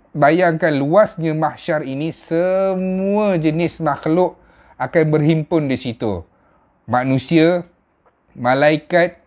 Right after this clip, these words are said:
jin, haiwan, kesemuanya ni akan berkumpul di situ, termasuklah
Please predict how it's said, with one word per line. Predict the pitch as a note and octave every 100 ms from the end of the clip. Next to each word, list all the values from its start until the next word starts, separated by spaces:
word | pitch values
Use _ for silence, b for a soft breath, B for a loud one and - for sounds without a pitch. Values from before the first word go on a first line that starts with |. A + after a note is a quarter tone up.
| _ _ _ _ -
jin, | G2 G#2+ D3+ E3+ G#2+ F2+ _ _ _
haiwan, | _ - - E3 E3+ E3+ F#3 C#3+ F#2 F2 _ _ _ _ _ _ _ _ _ _ _ _ _ _ b b b
kesemuanya | - C#3 - E3 D#3+ F#3+ F#3+ F#3 F3+ F#3
ni | G#3 G3+ - _
akan | C#3 E3+ D#3 D3
berkumpul | D#3 E3 D#3+ F#3+ F3+
di | D3+
situ, | - C3 C3 G#2+
termasuklah | B2+ B2+ C3 - C#3 C3